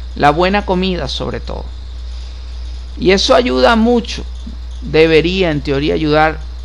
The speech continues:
a la relación si se acompaña con oración. Porque si no se vive en el materialismo y se sabe que el materialismo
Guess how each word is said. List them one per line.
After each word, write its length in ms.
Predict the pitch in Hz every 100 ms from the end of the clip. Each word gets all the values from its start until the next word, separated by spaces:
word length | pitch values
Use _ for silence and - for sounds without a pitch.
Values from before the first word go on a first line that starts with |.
| -
a 140 | 160 190
la 140 | 196
relación 760 | 196 196 185 170 - 202 254 285
si 180 | 240
se 140 | 220 202
acompaña 520 | - 165 156 165 226
con 140 | 240
oración. 520 | 220 165 139 - - - - - - - - - - - -
Porque 320 | - 147 165 156
si 160 | 160
no 180 | 147 151
se 200 | - 214
vive 260 | 220 214 220
en 100 | 220
el 120 | 226
materialismo 800 | 190 175 175 165 156 190 233 254
y 60 |
se 180 | 214 180
sabe 260 | - 170 190
que 120 | 226
el 60 | 226
materialismo 920 | 214 202 190 185 180 247 285 277